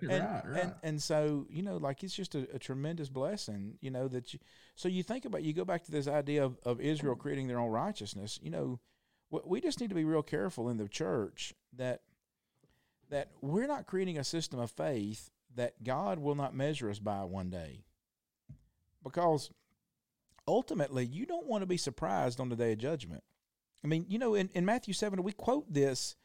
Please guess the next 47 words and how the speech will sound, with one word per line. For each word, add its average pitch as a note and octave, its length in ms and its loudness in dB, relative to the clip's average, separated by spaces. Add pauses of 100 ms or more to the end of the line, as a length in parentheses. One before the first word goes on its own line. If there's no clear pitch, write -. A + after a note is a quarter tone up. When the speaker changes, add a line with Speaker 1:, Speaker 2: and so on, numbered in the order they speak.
(420)
Speaker 1:
you D3+ 60 2
know, C#3+ 60 6
"Many E3 200 6
will D#3+ 60 6
be D#3+ 180 6 (160)
Lord, D3+ 280 8
Lord D#3 360 8
in D3 80 0
that D3+ 160 0
day." D3+ 300 6
You D3 180 0
know, D3+ 180 2 (260)
if - 160 0
you C#4+ 160 4
really G#3 380 4
look A#3+ 220 0
at B3 100 -2
that, B3+ 300 -2 (100)
and D3+ 140 2
I, F3 160 2
I A3 60 2
mean, A3+ 160 2
right, C#3+ 200 4
really F3+ 460 2
just E3+ 180 -4
kinda, G3 200 -2
like, C#3+ 180 2
step F3+ 280 -2
back. F3 240 -2
Now, E3 100 -4
it's G#3 160 0
very G#3+ 200 2
applicable F3 760 2 (500)
for E3 80 2
a D#3 40 6
lot D3 180 6
of C#3 40 4
ways, D3 480 2
but C#3 140 2
he's B3 200 0
literally F#3 340 4
Speaker 2:
Mm-hmm. C3 80 -4
Speaker 1:
talking D#3+ 260 2
about C3+ 240 0
false D#3 260 4
prophets D#3 460 0
there. F2 400 -6